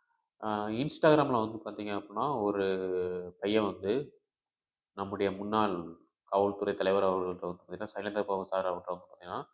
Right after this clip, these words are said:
"சார் ரெண்டாயிரத்தி இருபத்தி நாலுல வந்து கால்பர் வருமா?" அப்படிங்கிற மாதிரி கேட்டிருந்தாங்க. அதுக்கு சார் வந்து பார்த்தீங்க அப்படின்னா, ஆ, "I will take place once in every year." ஒவ்வொரு வருஷமும்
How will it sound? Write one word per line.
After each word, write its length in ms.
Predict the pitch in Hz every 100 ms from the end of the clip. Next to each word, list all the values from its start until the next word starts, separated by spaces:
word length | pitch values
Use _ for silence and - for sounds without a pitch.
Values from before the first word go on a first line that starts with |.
| _ - _ _ -
"சார் 120 | 117
ரெண்டாயிரத்தி 460 | 110 104 120 135 127
இருபத்தி 220 | 123 123
நாலுல 200 | 120 117
வந்து 200 | 113 117 107
கால்பர் 380 | 101 107 110 104
வருமா?" 300 | 95 95 95
அப்படிங்கிற 300 | 92 95 92
மாதிரி 160 | 95
கேட்டிருந்தாங்க. 480 | 92 92 92 90 92 127 _ _
அதுக்கு 360 | - 101 117 127
சார் 280 | 127 104 113
வந்து 220 | 110 110
பார்த்தீங்க 320 | 107 104 98 98
அப்படின்னா, 300 | 92 95 123 156 _ _ _ _ _ _ _ -
ஆ, 60 | 113 117 110 110 107 -
"I 120 | 110 123
will 200 | 143 147 123
take 220 | 123 120
place 320 | - 127 135 - - 104
once 340 | 110 131 - -
in 140 | 123 123
every 300 | 101 107 110
year." 240 | 101 95 - - _
ஒவ்வொரு 320 | 98 110 131 131
வருஷமும் 500 | 123 120 117 139